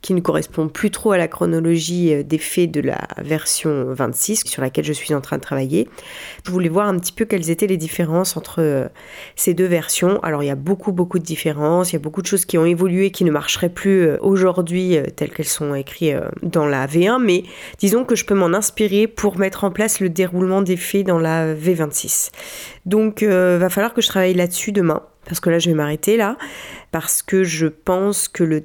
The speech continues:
déroulement des faits dans la version vingt-six ne permet pas de comprendre assez bien comment la relation entre mes deux personnages évolue.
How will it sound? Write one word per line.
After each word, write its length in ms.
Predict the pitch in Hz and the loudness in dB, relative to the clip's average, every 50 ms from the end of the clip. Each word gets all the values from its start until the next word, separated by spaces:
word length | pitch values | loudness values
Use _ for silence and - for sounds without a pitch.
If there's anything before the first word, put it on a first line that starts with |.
| - _ | -4 _
déroulement 560 | - 208 208 190 196 196 190 185 185 185 185 | 2 2 2 4 4 2 2 2 2 0 0
des 200 | 180 175 170 165 | 0 0 -2 -2
faits 600 | 151 - - - - 185 180 180 - - - _ _ _ _ _ _ | -4 -4 -8 -4 -2 -2 -4 -4 -6 -14 -18 _ _ _ _ _ _
dans 220 | 175 165 185 180 180 | -2 0 2 2 4
la 260 | 175 165 160 156 147 | 2 2 2 0 -2
version 480 | 147 151 175 180 - - - 196 190 | 0 0 -2 0 0 -2 0 0 0
vingt-six 720 | 180 175 160 160 156 - - - 185 196 202 - - - - - - - _ _ | 2 2 0 0 0 -2 -2 -2 -2 -2 -2 -2 0 0 0 -2 -4 -6 _ _
ne 120 | 175 170 160 | 0 0 0
permet 420 | 156 - 208 202 190 190 190 180 | 0 0 -2 0 2 2 0 0
pas 220 | 180 - 214 214 208 | 0 0 -2 -2 0
de 100 | 175 175 | -2 -4
comprendre 800 | 175 - - 214 202 - - - 185 185 196 214 214 220 220 240 - _ _ | -4 -2 -2 -2 -2 -2 -4 -2 -2 0 0 0 0 -2 -4 -4 -10 _ _
assez 280 | 202 208 - - 226 | -2 -2 0 0 0
bien 360 | 190 170 180 170 160 180 226 - - _ _ | 0 2 2 2 2 2 -2 -6 -12 _ _
comment 420 | - 220 208 196 190 180 185 - 185 | 0 0 2 4 2 2 2 0 -2
la 160 | - 180 170 | -2 -2 0
relation 600 | 156 170 170 165 165 165 - - - 196 196 208 - - - | 2 2 2 2 2 0 -2 0 0 0 0 0 -4 -4 -6
entre 300 | 170 160 - - 165 160 | -6 -6 -6 -6 -2 -2
mes 100 | 156 151 | 0 0
deux 100 | 175 190 | 0 0
personnages 600 | 185 170 - - - 160 156 151 156 175 175 - - _ | -2 -2 -4 -4 -6 -4 -4 -2 -2 -2 -4 -6 -2 _
évolue. 640 | 175 151 143 143 139 - - - - - - - | -2 -2 0 -4 -6 -6 -12 -16 -16 -16 -18 -20